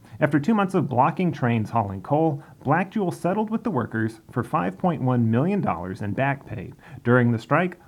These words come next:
locals in support of the blockade assisted by bringing food, water, and bodies to occupy the tracks.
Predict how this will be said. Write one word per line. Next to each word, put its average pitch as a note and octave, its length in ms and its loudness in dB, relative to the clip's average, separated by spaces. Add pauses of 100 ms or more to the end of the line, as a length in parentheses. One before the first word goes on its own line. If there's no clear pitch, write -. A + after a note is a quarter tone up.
locals D#3 380 2
in D3 160 0
support F3+ 400 -2
of A#3 80 -2
the G3 40 2
blockade A2 540 0
assisted E3+ 460 -4
by A2 120 0
bringing A2 320 -2
food, F#3 460 2
water, G#2+ 460 0
and A#2 240 2
bodies A#2 460 2
to A2 120 -6
occupy - 460 -10
the G2 100 -8
tracks. - 540 -2